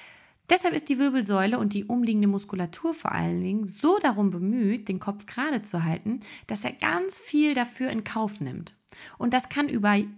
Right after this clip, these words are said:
Wochen gut gehen, das kann über Monate gut gehen, das kann auch über Jahre gut gehen, wenn das kleine Fehleinstellungen sind. Aber irgendwann kommt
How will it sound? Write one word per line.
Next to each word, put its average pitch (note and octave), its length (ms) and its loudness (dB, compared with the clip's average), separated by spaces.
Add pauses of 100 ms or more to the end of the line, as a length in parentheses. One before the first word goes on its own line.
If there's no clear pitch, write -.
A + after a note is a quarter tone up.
(300)
Wochen D4 480 4
gut G#3 260 -2
gehen, D#3+ 280 -6
das F3+ 200 -6
kann A#3 160 -6
über F3+ 240 -2
Monate G3 540 0
gut D#3+ 260 -10
gehen, G3+ 300 -6
das - 220 -6
kann A3+ 200 -8
auch - 180 -8
über D#3+ 200 -2
Jahre G#3+ 480 -2
gut D#3 280 -8
gehen, D#3 280 -4
wenn D#3 120 -4
das D#3+ 200 -4
kleine D#3+ 480 -2 (120)
Fehleinstellungen D#3+ 840 -2
sind. F3 340 -4 (380)
Aber F3 280 -4
irgendwann G#3 840 2 (760)
kommt G#3 400 4